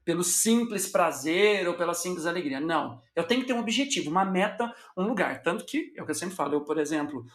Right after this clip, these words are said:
escola, amo prova, adoro prova, adoro fazer prova. Nossa, não me dá trabalho, não me dá questio-, é, seminário, odeio, gosto de prova. Me dá uma prova pra eu fazer que eu vou assim, no dia da prova eu vou pulando de alegria.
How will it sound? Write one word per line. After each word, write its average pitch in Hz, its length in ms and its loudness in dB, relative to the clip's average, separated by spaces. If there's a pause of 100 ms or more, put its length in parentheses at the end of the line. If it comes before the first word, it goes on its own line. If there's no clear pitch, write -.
escola, 156 580 2
amo 233 240 0
prova, 143 560 0 (160)
adoro 180 460 0
prova, 147 420 -4
adoro 156 320 -2
fazer 196 300 -6
prova. 131 520 -4 (200)
Nossa, 202 500 4
não 208 100 4
me 269 120 8
dá 285 120 4
trabalho, 208 520 6
não 214 80 0
me 226 100 2
dá 233 320 4
questio-, 214 500 -2
é, 185 400 0 (140)
seminário, 214 640 2
odeio, 190 300 -2
gosto 220 180 4
de - 60 -12
prova. 156 420 2
Me 156 140 -6
dá - 100 0
uma 285 220 0
prova 226 320 4
pra 220 80 2
eu 202 40 0
fazer 208 280 -2
que 226 100 -4
eu 214 80 0
vou 175 180 -4
assim, 226 280 -2
no 190 80 -4
dia 240 120 2
da 254 140 0
prova 254 220 -2
eu 247 80 -2
vou 262 100 -2
pulando 240 280 0
de 233 80 -4
alegria. 160 380 -4